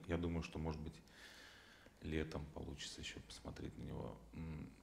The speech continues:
дело в том, что я в Якутии не первый раз. Я достаточно там много уже бывал. По Хангаласскому улусу работал, Батагай, э, на киселях ходил.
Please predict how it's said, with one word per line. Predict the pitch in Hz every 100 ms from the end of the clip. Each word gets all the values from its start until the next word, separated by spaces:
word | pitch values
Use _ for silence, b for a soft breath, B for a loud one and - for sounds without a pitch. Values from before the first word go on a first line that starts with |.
| -
дело | 87 101
в | 104
том, | 101
что | 95 92
я | 92
в |
Якутии | 92 92 92 95
не | 85
первый | 90 123 127
раз. | 110 95 - - - - -
Я | 76 76 80 78 78 - - -
достаточно | - 82 - 82 - - 76
там | 76 78 - - - - - -
много | 85 82 80 76
уже | 71 73
бывал. | 78 92 123 120 120 b b b b b b b
По | -
Хангаласскому | 85 78 82 117 - 98 101
улусу | 98 95 -
работал, | 85 82 85 - - 76 - 85
Батагай, | 76 - 78 92 120 113 107 - -
э, | - 85 80
на | 76
киселях | - - 113 117
ходил. | - 98 98 92